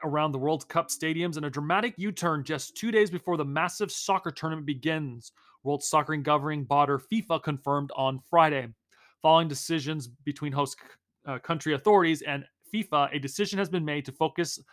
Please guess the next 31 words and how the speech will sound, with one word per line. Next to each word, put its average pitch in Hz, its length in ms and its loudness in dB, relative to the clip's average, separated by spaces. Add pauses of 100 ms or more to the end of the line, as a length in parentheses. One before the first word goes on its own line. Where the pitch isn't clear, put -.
(180)
the 135 40 -6
sale 160 300 0
of 156 160 -2
alcoholic 151 480 0
beverages 147 500 0
on 139 160 -6
the 131 60 -6
fifa 190 460 -4
Fan 143 180 -4
Festival, 139 580 -2 (360)
other 156 180 2
fan 156 240 -2
destinations, 147 600 -4
and 143 120 -4
licensed 143 400 -2
venues, 151 380 0
removing 139 340 -4
sale 185 400 0
po-, 135 200 -8 (340)
points 156 520 -6
of 123 200 -4
beer 165 300 4
from 135 160 -8
Qatar's 151 600 2
fifa 156 240 -2
World 143 280 2
Cup - 240 0
twenty 147 220 -4
twenty-two 147 360 -4
stadium 143 400 -2 (240)
perimeters. 139 560 -2